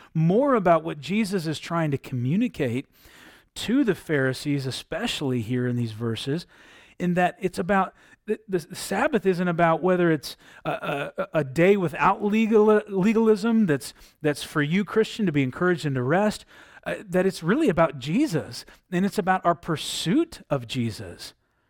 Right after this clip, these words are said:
You know, as I, as I quite frankly sort of wrestled through this passage this week, for, for no particular reason other than sometimes you're studying a text and studying a text and you just find yourself going, "Lord, I,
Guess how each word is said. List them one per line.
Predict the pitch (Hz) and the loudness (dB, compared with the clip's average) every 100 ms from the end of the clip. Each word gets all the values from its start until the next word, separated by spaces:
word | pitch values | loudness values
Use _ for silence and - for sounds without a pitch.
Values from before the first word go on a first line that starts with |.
| _ _ _ - | _ _ _ -6
You | 214 | -2
know, | |
as | 202 175 | 0 2
I, | 208 233 214 170 - 226 | 2 2 0 -2 -6 -2
as | 190 170 | -2 0
I | 202 208 | 2 2
quite | - 185 143 | 2 0 0
frankly | 214 240 160 143 - | -2 0 0 -2 -6
sort | - 165 | -4 -2
of | 131 | 0
wrestled | 160 208 - 160 | 0 0 -4 -6
through | - 175 | -2 -2
this | 151 - | -2 -4
passage | - 226 - 156 - | -8 -8 -8 -12 -8
this | 131 - | -8 -6
week, | 127 131 185 - - - - | -2 -2 -4 -14 -20 -20 -6
for, | 214 220 - | -6 -6 -4
for | 240 | 0
no | 311 | 0
particular | 330 208 - 208 185 165 | 2 0 0 0 2 2
reason | 220 220 185 | 2 2 2
other | 180 180 | 0 2
than | 170 165 | 0 0
sometimes | 226 233 196 190 151 | 0 0 2 0 0
you're | 156 | -4
studying | - 196 214 202 | -2 0 0 0
a | |
text | - 170 170 - | 0 -2 -2 -2
and | 156 | -6
studying | - 190 196 | -2 0 0
a | 185 | -2
text | - 160 - | -2 -4 -2
and | 170 | -4
you | 151 | -4
just | 185 | -6
find | - 180 185 | -4 -4 -2
yourself | 165 - 160 | -2 -2 -4
going, | - 170 | -2 -4
"Lord, | 180 | -2
I, | 226 | -2